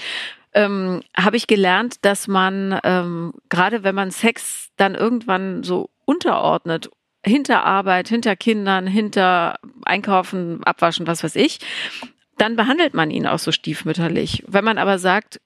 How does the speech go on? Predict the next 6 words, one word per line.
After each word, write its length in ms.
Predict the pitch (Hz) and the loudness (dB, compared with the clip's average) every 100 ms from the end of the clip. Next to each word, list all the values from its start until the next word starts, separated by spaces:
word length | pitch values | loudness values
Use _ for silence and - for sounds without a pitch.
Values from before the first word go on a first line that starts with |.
| _ - | _ 0
also 300 | 175 165 151 | 2 2 2
heute 640 | 202 262 220 - 117 - | 2 2 0 0 -4 -4
auf 200 | - - | -4 0
meinem 400 | 175 180 175 151 | 0 0 -4 -6
Tagesordnungspunkt 1120 | 180 180 226 214 - 214 233 214 - 226 226 | 0 2 0 0 -2 0 -4 -4 0 0 0
Meditation, 920 | 190 185 180 180 - 185 190 233 277 | -2 -2 -2 -4 -2 0 2 2 0